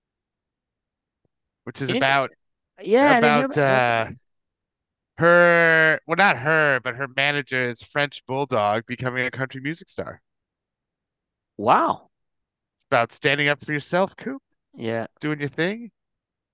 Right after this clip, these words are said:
Speaker 2: Yeah.
Speaker 1: Uh, yeah.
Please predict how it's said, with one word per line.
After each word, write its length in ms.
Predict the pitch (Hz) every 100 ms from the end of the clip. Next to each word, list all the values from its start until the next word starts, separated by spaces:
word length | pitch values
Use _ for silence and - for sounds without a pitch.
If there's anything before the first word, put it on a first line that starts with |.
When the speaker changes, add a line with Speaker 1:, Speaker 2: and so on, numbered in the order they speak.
| _ _ _ _ _ _ _ _ -
Speaker 2:
Yeah. 60 |
Speaker 1:
Uh, 680 | 135 131 131 131 127 123 120 -
yeah. 500 | 165 226 277 135